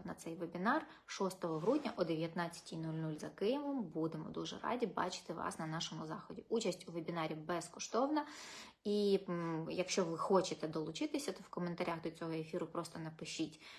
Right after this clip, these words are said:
а, вебінар, а,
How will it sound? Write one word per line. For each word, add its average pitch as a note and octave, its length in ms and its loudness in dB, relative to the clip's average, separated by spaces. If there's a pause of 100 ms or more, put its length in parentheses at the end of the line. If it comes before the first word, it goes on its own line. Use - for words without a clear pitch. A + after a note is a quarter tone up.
(300)
а, - 540 -4 (520)
вебінар, F3 720 4 (160)
а, A3 60 -8